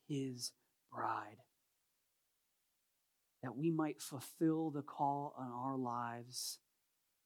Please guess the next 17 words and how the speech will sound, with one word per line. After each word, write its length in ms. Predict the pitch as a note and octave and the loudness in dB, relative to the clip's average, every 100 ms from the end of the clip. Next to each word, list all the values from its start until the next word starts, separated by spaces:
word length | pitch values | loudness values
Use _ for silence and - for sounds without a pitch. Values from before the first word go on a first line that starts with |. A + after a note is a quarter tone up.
| _ _ _ _ - | _ _ _ _ -2
to 60 | |
declare 720 | C#3+ C3+ - E3 E3 E3 E3+ E3 _ - | -2 0 2 6 6 4 -2 -6 _ -6
the 60 | C3 | -6
beauty 640 | - G3+ D#3+ D#3 D#3 D3+ - - | -2 -2 0 0 -2 -6 -12 -8
and 100 | C3 | -6
the 60 | A#2 | -4
majesty 800 | B2+ C3 C#3+ D3 - D3 C#3 C3+ - - | -2 0 -2 -4 -6 -6 -8 -10 -14 -12
of 100 | A#2+ | -8
what 180 | B2+ A2+ | -8 -4
Jesus 520 | A#2 C3 C#3+ C#3+ C3+ | -4 -2 -2 -2 -4
has 200 | - A#2+ | -6 -8
done 400 | - B2+ B2+ A#2+ A#2+ _ _ - | -6 -6 -4 -8 -10 _ _ -8
to 100 | C3 | -6
an 100 | A#2 - | -4 -4
unbelieving 720 | C#3+ D3 C3+ A#2+ B2+ B2 B2 A2+ | -2 -2 -2 -6 -6 -4 -6 -8
world 260 | A2+ A2+ A2+ | -10 -10 -12
around 400 | A2 - A2 | -14 -12 -12